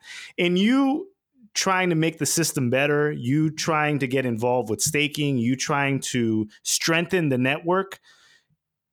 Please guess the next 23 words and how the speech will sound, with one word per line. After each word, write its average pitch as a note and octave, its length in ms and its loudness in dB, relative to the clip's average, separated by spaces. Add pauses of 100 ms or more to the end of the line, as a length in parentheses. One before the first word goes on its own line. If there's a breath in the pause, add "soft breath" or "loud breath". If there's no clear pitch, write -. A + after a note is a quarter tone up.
(120)
intrinsically, A3 920 2
the D#3 140 0
value D#3+ 520 2
of C3+ 260 -2
ada C3 500 0 (140)
will C#3 400 0
increase C#3 720 -2
over A#2 240 -2
time. F#2 460 -6
So, C3+ 420 2
you D3 160 0
know, C#3+ 360 0 (120)
like, E3 220 0
while G3+ 200 0
you're G3 160 0
not G#3+ 300 0
going F#3 240 0
to E3+ 100 -6
become E3+ 460 0 (300 loud breath)
rich C3+ 600 0
off D3 220 0
of C#3+ 100 0
staking, F#3 600 0